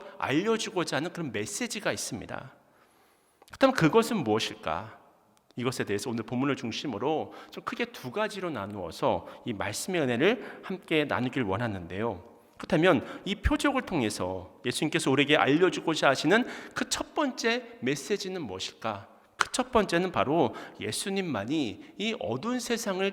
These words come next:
비춰줄 수 있는 참빛이 되신다고 하는 것입니다. 우리 과연 그런지 오늘 본문 요한복음 구 장 오 절 말씀인데요. 우리 함께 읽겠습니다. 시작.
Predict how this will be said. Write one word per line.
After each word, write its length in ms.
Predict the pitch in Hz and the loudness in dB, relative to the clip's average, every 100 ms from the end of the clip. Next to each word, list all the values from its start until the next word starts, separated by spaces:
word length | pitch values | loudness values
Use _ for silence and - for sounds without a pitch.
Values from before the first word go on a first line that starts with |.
| 196 | -4
비춰줄 420 | - - 156 117 | -8 -6 -4 -6
수 180 | - 117 | -8 -8
있는 360 | 92 143 247 - - - | -4 -4 -4 -8 -14 -8
참빛이 720 | - 254 226 120 - 190 208 | -6 -6 -4 -4 -4 -6 -8
되신다고 560 | - 101 208 185 117 135 | -8 -6 -4 -4 -4 -6
하는 140 | 113 | -8
것입니다. 560 | - - 85 82 - - _ _ _ _ _ _ _ _ - | -8 -10 -10 -14 -18 -20 _ _ _ _ _ _ _ _ -10
우리 80 | 110 | -8
과연 280 | - 110 117 | -2 0 0
그런지 200 | 123 120 | -2 0
오늘 180 | 117 117 | 0 0
본문 460 | 117 117 180 240 - - - | 2 4 4 2 -8 -14 0
요한복음 500 | 117 123 113 117 143 | 2 4 2 0 -2
구 140 | - 131 | 0 2
장 260 | 147 147 - | 4 2 4
오 200 | 135 151 | 6 8
절 440 | 180 127 95 85 | 8 8 6 2
말씀인데요. 640 | - 92 - 107 92 95 127 | -2 -2 -2 -2 -2 -2 -2
우리 100 | 117 | -2
함께 640 | 202 220 131 196 220 - - | -2 2 2 2 -2 -16 -8
읽겠습니다. 720 | 170 - 113 90 87 60 - | -4 -4 -4 -4 -4 -6 -10
시작. 920 | - - 120 82 64 - 160 214 - | -12 -4 -4 -4 -8 0 4 4 2